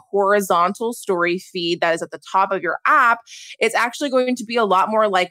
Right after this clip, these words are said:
Reels or TikTok, where it's gonna be a vertical feed that you just swipe through, which is kind of what our thumbs are really <laughs> conditioned to be normalized to do on Facebook, on other apps. So it seems like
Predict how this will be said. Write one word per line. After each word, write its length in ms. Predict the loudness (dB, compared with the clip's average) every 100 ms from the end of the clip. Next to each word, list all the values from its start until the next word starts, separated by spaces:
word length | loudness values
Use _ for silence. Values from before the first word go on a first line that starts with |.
| -6
Reels 420 | -2 2 2 0 -2
or 100 | -6
TikTok, 540 | -6 -10 -2 0 0
where 140 | 0 0
it's 100 | 0
gonna 200 | -2 0
be 120 | 2
a 100 | 2
vertical 540 | 2 2 2 0 -2 -2
feed 420 | -4 -2 -2 0
that 140 | -2 -2
you 100 | -8
just 280 | -10 -12
swipe 320 | -2 0 0 -4
through, 440 | -6 -2 0 -2 -4 -14 -4
which 160 | -2 -2
is 100 | 0
kind 180 | 2 2
of 80 | 2
what 140 | 2
our 160 | 2 0 0
thumbs 420 | 2 2 0 0
are 340 | 2 4 4 4
really 220 | 4 4
<laughs> 40 |
conditioned 760 | 0 2 0 0 0 2 0 -2
to 120 | -4
be 320 | -2 -4 -6
normalized 680 | -2 0 2 2 2 0 -4
to 80 | -4
do 160 | 0 2
on 180 | 0
Facebook, 420 | 0 -2 0 -2 0
on 120 | 0
other 280 | 2 2 2
apps. 440 | 4 4 2 -2 -16 -18 -20 -20 -4
So 280 | 2 4
it 120 | 2 0
seems 280 | -2 0 2
like 80 | 2